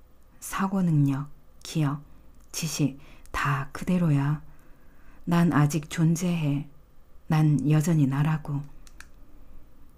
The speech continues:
내가 제정신이라는 사실만이 나를 안심시켰다. 내가 통제할 수 있는 건 내 정신뿐이었다.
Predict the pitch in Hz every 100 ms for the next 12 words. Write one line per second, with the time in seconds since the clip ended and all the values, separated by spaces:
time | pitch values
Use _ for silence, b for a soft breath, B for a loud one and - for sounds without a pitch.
0 | - - 175 170 175 175 160 151 143 170
1 | 185 196 - 185 147 175 170 170 175 -
2 | 190 - 190 156 135 135 139 143 - 143
3 | 147 143 151 156 160 170 - - 139 -
4 | 127 147 b b b b b b - 165
5 | 151 165 165 165 - 214 208 196 190 -
6 | 151 165 165 170 151 147 147 151 - 151
7 | 147 143 147 151 170 160 190 180 147 143
8 | 123 143